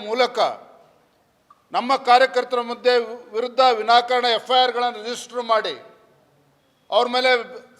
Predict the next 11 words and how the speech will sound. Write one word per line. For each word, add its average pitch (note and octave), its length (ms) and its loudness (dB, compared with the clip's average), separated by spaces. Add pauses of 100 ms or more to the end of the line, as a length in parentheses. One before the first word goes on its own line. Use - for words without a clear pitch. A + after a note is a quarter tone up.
(100)
ಸೇಡ್ B3 300 2
ತೀರಿಸ್ತಕ್ಕಂಥ B3 580 -6 (120)
ಕೆಲಸ A#3+ 280 -4
ಇವತ್ತೇನು B3 340 -2 (120)
ಪೊಲೀಸ್ A#3+ 280 -4
ಅಧಿಕಾರಿಗಳು A#3 520 -4
ಮಾಡ್ತಾ G#3+ 340 -2
ಇದ್ರು, F#3+ 260 -2 (960)
ಇದ್ರ A#3 140 -6 (140)
ವಿರುದ್ಧ B3+ 300 -4 (1500)
ನಮ್ಮ A#3+ 160 -2